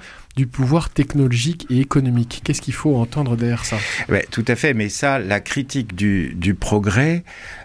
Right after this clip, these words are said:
Speaker 2: euh, est déjà ancienne. Euh, en gros, toutes les critiques du progrès, euh, se basent sur la dernière guerre mondiale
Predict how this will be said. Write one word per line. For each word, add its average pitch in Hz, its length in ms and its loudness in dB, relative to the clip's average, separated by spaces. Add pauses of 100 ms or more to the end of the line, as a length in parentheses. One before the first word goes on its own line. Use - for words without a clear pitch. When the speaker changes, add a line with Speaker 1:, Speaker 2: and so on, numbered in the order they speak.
Speaker 2:
euh, 92 420 4
est 101 140 2
déjà 104 260 4
ancienne. 110 640 2 (560)
Euh, 69 220 -4
en 107 240 4
gros, 107 640 2 (160)
toutes - 240 0
les 101 100 2
critiques 117 480 0
du 87 140 -2
progrès, 113 880 2
euh, 92 460 0
se - 160 0
basent 107 320 2
sur 110 440 2
la 95 120 4
dernière 98 420 4
guerre 92 220 2
mondiale 95 640 4